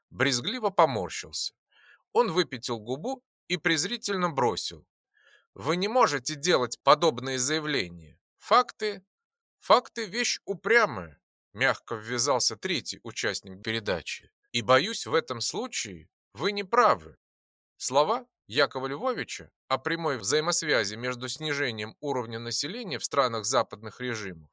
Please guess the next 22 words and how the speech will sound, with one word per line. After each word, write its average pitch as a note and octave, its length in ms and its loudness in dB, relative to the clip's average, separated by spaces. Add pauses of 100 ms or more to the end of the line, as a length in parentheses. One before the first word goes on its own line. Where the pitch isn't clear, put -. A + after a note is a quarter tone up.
(140)
и D3 100 -2
улучшением F3 720 -2
экологической C#3 840 -2
обстановки E3+ 680 -4
в A#2+ 80 -2
некоторых B2+ 480 -4
районах B2+ 460 0
планеты A#2 580 -4 (520)
подтверждены B2+ 680 -2
на E3+ 140 -2
практике E3+ 580 0
сотнями A3 520 2
сторонних C3+ 580 0
наблюдателей. A2+ 920 -4 (540)
«Каждый D3+ 420 6
западнец C3+ 840 0 (160)
потребляет E3+ 580 -2
столько B3+ 480 0
же C#3 120 -4
ресурсов, A2 800 -8
сколько - 440 -4
хватит A3+ 600 -6